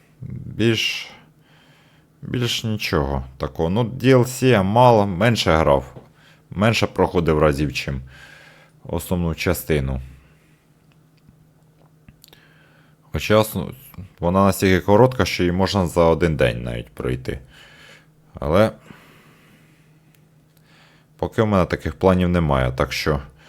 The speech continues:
зустрінемося в до-, в доповненні D L C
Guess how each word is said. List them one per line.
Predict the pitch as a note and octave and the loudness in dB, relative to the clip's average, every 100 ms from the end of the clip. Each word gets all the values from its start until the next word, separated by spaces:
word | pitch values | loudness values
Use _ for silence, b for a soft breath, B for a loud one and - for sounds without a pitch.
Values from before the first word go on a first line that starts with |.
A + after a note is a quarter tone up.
| B B B B B B B B B | B B B B B B B B B
зустрінемося | E2+ F2 - C3+ D3+ D3 C#3 B2+ C#3+ C3+ B2+ | -6 -4 0 4 4 6 4 4 6 6 6
в | F#2 | 4
до-, | G2 F#2 E2+ - | 2 2 -2 -8
в | D#2+ | -4
доповненні | E2+ - A#2 A#2 A2 G#2+ F2+ E2+ | -2 4 6 6 4 2 0 -2
D | D#2 | 2
L | F2 E2+ | 4 4
C | - A2 A#2+ | 2 0 0